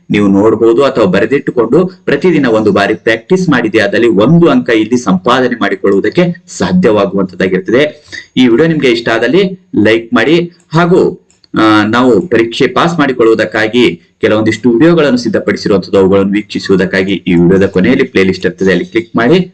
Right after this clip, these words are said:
ವಿಡಿಯೋಗಳನ್ನು ವೀಕ್ಷಿಸಿ ಪರೀಕ್ಷೆಗಾಗಿ ಪ್ರಾಕ್ಟೀಸ್ ಮಾಡಿಕೊಂಡು ಪರೀಕ್ಷೆಯಲ್ಲಿ ಯಶಸ್ಸನ್ನು ಸಂಪಾದನೆ ಮಾಡಿಕೊಳ್ಳಿ.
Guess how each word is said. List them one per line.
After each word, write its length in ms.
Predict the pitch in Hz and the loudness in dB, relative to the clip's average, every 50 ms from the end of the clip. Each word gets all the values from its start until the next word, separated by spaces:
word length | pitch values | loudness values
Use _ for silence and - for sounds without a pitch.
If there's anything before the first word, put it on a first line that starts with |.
| _ - | _ -2
ವಿಡಿಯೋಗಳನ್ನು 460 | 98 98 98 95 98 95 95 98 101 | 0 2 2 2 2 2 2 0 0
ವೀಕ್ಷಿಸಿ 560 | 120 147 170 170 170 - - 151 - - 147 | 2 2 2 0 0 -4 -6 -6 -2 -2 -2
ಪರೀಕ್ಷೆಗಾಗಿ 680 | - - 107 104 104 104 - 117 104 107 101 98 95 98 | 0 0 0 -2 -2 -2 -2 -2 -2 0 -2 -2 -4 -6
ಪ್ರಾಕ್ಟೀಸ್ 560 | 92 - - 127 143 139 - - 196 175 170 | -6 -4 -4 -4 -4 -2 -2 -2 -2 -2 0
ಮಾಡಿಕೊಂಡು 460 | 160 143 135 131 - 131 127 127 127 123 | -2 -2 -2 -2 -2 0 2 2 0 0
ಪರೀಕ್ಷೆಯಲ್ಲಿ 840 | 123 113 107 104 - - - 107 107 104 104 101 101 - - _ - | 0 -2 -4 -4 -4 -2 -2 0 0 2 0 0 0 -2 -6 _ -4
ಯಶಸ್ಸನ್ನು 480 | 165 160 - 190 180 180 185 165 147 143 | -4 -2 0 -2 -2 0 0 -2 -2 -2
ಸಂಪಾದನೆ 540 | - 139 131 - - 147 151 151 147 147 139 | -2 -2 -4 -2 0 0 0 0 0 -2 -2
ಮಾಡಿಕೊಳ್ಳಿ. 560 | 139 131 131 127 - 135 143 165 185 185 | -2 -2 -2 -2 0 0 2 2 2 0